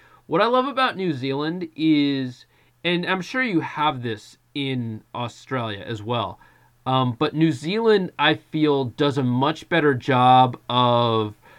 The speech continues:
preserving and celebrating their, uh, native, uh, Maori culture. Um, while a lot of the Aboriginal stuff in Australia is not as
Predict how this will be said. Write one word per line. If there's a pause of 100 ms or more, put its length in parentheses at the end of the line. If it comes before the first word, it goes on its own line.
(160)
preserving
and
celebrating
their,
uh,
native, (160)
uh,
Maori
culture. (580)
Um,
while
a
lot
of
the
Aboriginal
stuff
in
Australia
is
not
as